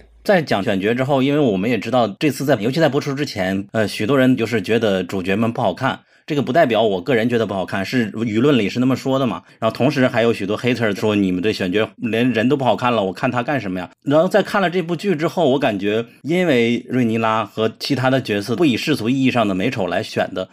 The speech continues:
然后表演那么的好，就是你能看到这些女，女性角色和别的角色的魅力，绝对不是因为所谓的样貌来限定的。而且他还在世界上这么备受瞩目的一部剧上呈现，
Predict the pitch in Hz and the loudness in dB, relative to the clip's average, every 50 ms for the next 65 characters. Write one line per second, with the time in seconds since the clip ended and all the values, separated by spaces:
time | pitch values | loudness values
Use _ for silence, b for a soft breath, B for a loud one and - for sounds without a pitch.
0 | b b 110 110 120 139 135 131 123 117 110 101 b b b b 101 107 110 104 | b b -4 -2 2 2 4 4 4 4 2 0 b b b b -2 0 0 0
1 | 92 90 - - 214 220 190 147 113 110 98 - - 104 92 101 104 113 139 127 | -2 -2 0 2 2 2 2 2 0 0 -2 -2 -4 -4 -4 -4 -4 -4 -2 0
2 | 147 143 123 110 104 110 131 127 - 165 151 143 139 131 120 143 127 127 131 127 | 2 2 2 2 2 0 -2 0 -2 0 2 2 2 2 2 -2 -2 -2 0 2
3 | 127 117 104 87 - 107 104 101 98 135 139 127 107 110 110 107 123 113 113 113 | 2 2 2 0 -2 -2 -2 -2 0 0 0 0 0 0 0 0 0 0 0 0
4 | 101 104 113 139 120 117 117 113 131 120 113 110 117 143 139 123 113 110 110 98 | 0 0 0 0 0 0 0 0 0 0 0 0 2 2 2 2 2 0 0 0
5 | 95 90 B B B B - 123 131 170 151 120 120 - 143 139 127 117 101 113 | -2 -2 B B B B -6 -2 0 2 2 2 0 -2 0 0 0 0 0 0
6 | 127 127 123 120 117 120 110 - - - - - - 110 104 110 113 110 113 107 | 0 2 2 2 2 0 -2 -4 -8 -10 -8 -4 -2 -2 0 0 0 2 2 0
7 | 104 95 - - _ - 131 151 143 123 113 113 107 101 90 90 85 92 92 - | 0 -2 -4 -8 _ -4 -2 0 0 2 2 2 2 2 2 0 -2 -2 -2 -2
8 | - 151 123 104 95 104 92 87 - - - - - 127 156 147 123 98 - 131 | 0 0 0 2 0 -2 -4 -6 -8 -10 -8 -2 0 0 2 0 0 -2 -2 -2
9 | 127 139 135 131 131 165 147 127 113 107 87 - - - 147 131 127 131 127 113 | 0 0 0 0 2 2 2 2 2 -2 -4 -6 -4 -2 -2 0 0 0 0 0
10 | 107 - 170 147 123 104 98 - 135 117 135 123 113 98 104 98 98 117 127 127 | 0 0 0 2 2 0 0 0 0 2 2 0 2 2 0 0 2 2 2 2
11 | 113 110 101 98 - 98 104 98 127 123 113 - - 143 120 - 120 101 92 92 | 2 2 0 0 0 -2 -2 0 2 0 0 0 0 0 0 0 0 -2 -4 -4
12 | - 98 101 104 113 175 151 98 - | -4 -4 -4 -2 -2 0 -2 -2 -2